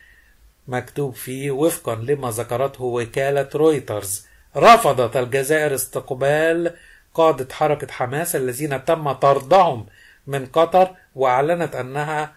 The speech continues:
ستقتصر على تقديم الدعم السياسي والإعلامي للحركة دون استضافة قادتها".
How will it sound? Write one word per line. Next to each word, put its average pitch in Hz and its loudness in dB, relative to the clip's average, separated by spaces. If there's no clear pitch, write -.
ستقتصر 165 2
على 139 4
تقديم 139 -4
الدعم 147 -2
السياسي 143 -2
والإعلامي 135 -2
للحركة 196 2
دون 196 2
استضافة 147 -2
قادتها". 135 2